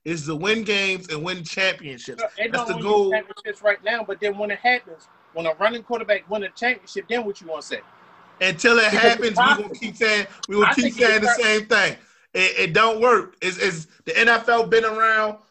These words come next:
Speaker 1: for a hundred plus years. It doesn't work. The running quarterbacks, it doesn't work. You've been blessed with the legs to run the, now, these pocket quarterbacks wish they had,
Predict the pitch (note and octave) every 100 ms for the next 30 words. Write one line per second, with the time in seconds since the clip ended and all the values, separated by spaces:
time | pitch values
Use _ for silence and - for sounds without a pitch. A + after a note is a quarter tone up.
0 | _ G3+ F3+ F3 A3 A3 A3 A3+ A3+ A3
1 | A3+ A3+ F3 B2 _ - _ - E3+ G3
2 | G#3+ A3+ G#3+ A#3 A3 - _ - E3+ F3+
3 | G#3 A3+ A3 A#3 A3+ A3 G#3+ G#3 F#3 E3+
4 | D#3+ G3+ G3+ G#3 D#3+ F#3+ G3+ - _ _
5 | _ F3+ E3 F#3 E3+ D#3+ G#3+ G#3+ G#3 F3+
6 | F3+ F#3+ A3+ A3+ G#3+ G#3 - _ _ -
7 | F3+ E3 F#3+ A3 A3 G#3+ G#3 _ _ -
8 | F3+ E3 E3 G3+ G#3 G#3+ A3 - A#3 A3+
9 | A3 B3 A#3+ A#3 A3 C3+ F#3 A3 A#3+ A3+
10 | A3+ A#3 A#3+